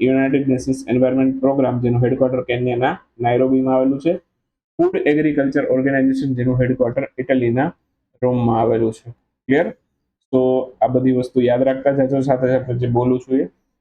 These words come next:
અને બાકી આની થીમ છે પચીસ માટેની, Reducing Food Loss and Waste, Taking Action to Transform Food.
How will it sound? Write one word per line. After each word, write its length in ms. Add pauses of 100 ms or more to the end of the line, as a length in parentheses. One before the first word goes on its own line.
(140)
અને 500 (400)
બાકી 680
આની 180
થીમ 280
છે 120
પચીસ 400
માટેની, 320
Reducing 540
Food 380
Loss 580
and 60
Waste, 580
Taking 300
Action 440
to 160
Transform 600
Food. 460